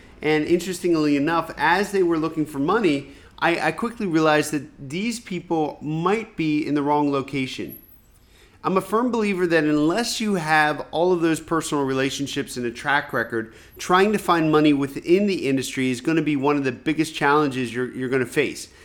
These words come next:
And sometimes I think filmmakers just go straight into the industry hoping to find money, um, just so they can prolong, you know, it's, it's some sort of fear of success or, or what have you. Um,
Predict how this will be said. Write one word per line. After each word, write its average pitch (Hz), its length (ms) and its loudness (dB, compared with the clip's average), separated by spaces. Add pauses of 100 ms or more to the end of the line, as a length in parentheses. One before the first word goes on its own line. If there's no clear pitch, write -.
(160)
And 143 480 2
sometimes 214 520 0
I 165 80 2
think 160 260 0
filmmakers 156 460 -2
just 156 240 -6
go 160 120 2
straight 165 380 -2
into 151 200 2
the 131 180 0
industry 156 380 0
hoping 156 400 2
to 139 40 0
find 131 320 0
money, 160 440 0 (340)
um, 143 500 2
just 175 240 -2
so 190 100 2
they 170 120 2
can 156 160 -2
prolong, 151 920 4
you 147 140 0
know, 123 240 0
it's, 123 180 -2
it's 123 240 -6
some 160 280 -2
sort 160 160 -2
of 123 80 -4
fear 156 300 0
of 151 100 -4
success 151 600 0
or, 120 160 0
or 127 160 -2
what 135 200 2
have 135 280 4
you. 123 300 0 (380)
Um, 127 420 -2